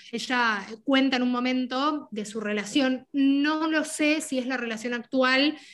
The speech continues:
si es Diego particularmente o justo el mismo personaje que está hablando en este libro, pero cuenta que... que se, a-,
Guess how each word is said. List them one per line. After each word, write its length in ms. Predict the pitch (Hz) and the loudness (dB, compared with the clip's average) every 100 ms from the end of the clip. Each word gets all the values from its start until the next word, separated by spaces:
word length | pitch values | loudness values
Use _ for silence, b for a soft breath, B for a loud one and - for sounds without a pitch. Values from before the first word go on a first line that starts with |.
| B | B
si 160 | - 254 | -2 0
es 120 | 233 | 6
Diego 500 | 277 302 302 311 302 | 6 6 4 2 0
particularmente 1040 | 233 226 233 240 247 311 349 311 277 247 | -2 -4 -4 -2 0 0 2 0 -2 -2
o 100 | 220 | -4
justo 360 | 208 277 262 294 | -6 -8 -4 -4
el 100 | 247 | -2
mismo 260 | 262 285 | -2 -2
personaje 440 | 240 226 233 - 240 | -4 -4 -8 -6 -6
que 40 | |
está 120 | 208 240 | -4 -4
hablando 260 | 240 254 | -2 -2
en 40 | 254 | -4
este 160 | - | -2
libro, 400 | 262 277 294 370 381 B B B | 0 2 2 0 0 B B B
pero 220 | - 226 226 | -4 -4 0
cuenta 480 | 277 302 320 - - - | 0 2 0 -2 -10 -4
que... 200 | 240 233 | -4 -4
que 300 | - 208 208 _ | -6 -6 -8 _
se, 320 | - - 247 | -14 -12 -12
a-, 340 | 240 240 220 | -8 -8 -8